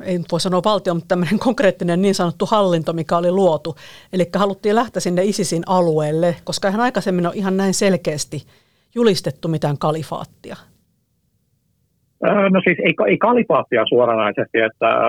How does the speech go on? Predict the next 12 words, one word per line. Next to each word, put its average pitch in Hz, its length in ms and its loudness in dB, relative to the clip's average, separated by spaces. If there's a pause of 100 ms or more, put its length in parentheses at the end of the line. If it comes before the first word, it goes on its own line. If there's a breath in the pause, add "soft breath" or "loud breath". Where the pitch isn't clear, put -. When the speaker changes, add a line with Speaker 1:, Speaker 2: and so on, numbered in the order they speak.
(300)
Speaker 2:
tällainen 139 300 2
radikaali-islamistiset 123 960 0
toimijat 117 340 2 (500)
ovat 123 260 4 (260)
pyrkineet 120 400 2
muodostamaan 117 500 0
omia 117 260 2
ideaaliyhteiskuntia 110 1120 0 (360)
kautta 107 460 0 (400)
historiansa 117 600 0
käytännössä 113 460 0
seitsemänkymmentäluvulta 110 640 0